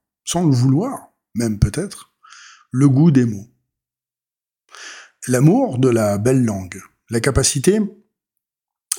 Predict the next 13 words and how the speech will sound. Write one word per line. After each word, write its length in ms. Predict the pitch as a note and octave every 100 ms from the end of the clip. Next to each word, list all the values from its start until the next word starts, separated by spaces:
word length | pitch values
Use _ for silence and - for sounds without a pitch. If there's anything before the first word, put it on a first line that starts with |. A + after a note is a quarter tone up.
| -
à 640 | A2+ G#2+ G2 F#2+ F#2 _ -
m'émouvoir 720 | C3+ D3 D#3 D#3 E3 F#3 A#2 A2
devant 560 | A#2+ A#2+ B2+ A#2 A2+ - - _ _
un 100 | B2+
paysage 760 | G#2+ A2+ B2+ G3+ D#3 G2+ - _ _ _ _ _ _ _
ou 160 | C#3+ C#3+
une 120 | C3+
rencontre. 580 | A#2+ B2 C#3+ G#2 - - _ _ _ _ _ _ _ _ _ _ _ _ _ _ _ _ _ _ _ _ _ _ _ - - - - - - _ _ _ _ _ _ _ _ _ -
Cet 260 | - D3 F#3
héritage 520 | F#3 G3 F#3 F#3 D3
invisible 520 | C3+ C3 A#2+ E3 C#3
est 80 | B2
peut-être 760 | C3 B2 C#3+ C#3+ B2+ A#2+ A2+